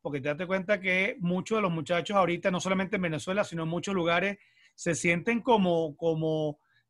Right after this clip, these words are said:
reacios a, a, a, a seguir estudiando, a buscar algo como si se acabó todo, y yo creo que más bien esto es una oportunidad de oro que estamos viviendo la, la, la,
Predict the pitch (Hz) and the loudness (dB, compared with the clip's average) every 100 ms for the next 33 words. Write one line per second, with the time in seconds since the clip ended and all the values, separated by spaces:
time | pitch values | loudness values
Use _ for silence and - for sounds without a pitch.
0 | _ - 180 190 190 233 226 220 180 175 | _ -4 4 4 4 2 4 4 4 2
1 | 165 165 156 147 147 135 - 156 135 131 | 0 0 -2 -4 -6 -8 -12 -12 -12 -12
2 | 156 156 170 180 233 220 170 208 226 214 | -12 -8 -4 0 0 0 0 2 4 4
3 | 175 165 180 190 202 202 214 214 - _ | 4 2 2 4 4 2 0 -4 -16 _
4 | 175 175 139 165 160 - 165 170 185 208 | -2 -2 -2 -2 -2 0 2 4 4 8
5 | 208 190 208 185 170 185 196 170 165 185 | 8 8 4 2 2 0 0 2 2 2
6 | 190 - 196 208 170 151 156 147 160 156 | 0 2 2 2 0 -2 -2 0 0 0
7 | 185 180 190 202 196 - 165 190 196 165 | 2 4 6 4 0 -4 -2 -2 -2 -2
8 | 170 190 170 160 - 156 143 139 | 2 4 4 2 -2 -4 -4 -8